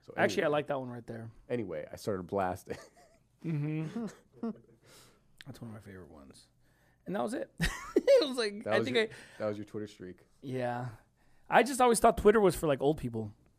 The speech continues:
Speaker 1: It's
Speaker 2: But
Speaker 1: for
Speaker 2: I guess
Speaker 1: it's,
Speaker 2: I'm
Speaker 1: it's, it's for
Speaker 2: getting
Speaker 1: the,
Speaker 2: old
Speaker 1: it's
Speaker 2: now.
Speaker 1: for the Zoomers. It's for the young generation.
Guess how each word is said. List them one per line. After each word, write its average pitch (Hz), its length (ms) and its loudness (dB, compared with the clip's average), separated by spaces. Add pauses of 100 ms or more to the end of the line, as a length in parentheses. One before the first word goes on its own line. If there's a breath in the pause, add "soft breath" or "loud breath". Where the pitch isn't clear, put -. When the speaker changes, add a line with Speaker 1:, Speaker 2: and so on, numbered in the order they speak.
(520 soft breath)
Speaker 1:
It's 120 140 -4
Speaker 2:
But 147 100 8
Speaker 1:
for 156 60 6
Speaker 2:
I 151 40 6
guess 147 180 2
Speaker 1:
it's, - 40 0
Speaker 2:
I'm 160 180 2
Speaker 1:
it's, 127 160 -6
it's - 120 -8
for 147 100 2
Speaker 2:
getting 139 180 4
Speaker 1:
the, 131 60 0
Speaker 2:
old 151 260 2
Speaker 1:
it's 107 180 -4
Speaker 2:
now. - 40 -10
Speaker 1:
for 135 100 2
the 120 100 -2
Zoomers. 110 540 -4
It's - 120 -18
for 107 100 -8
the 101 100 -2
young 98 240 -4
generation. 82 540 -14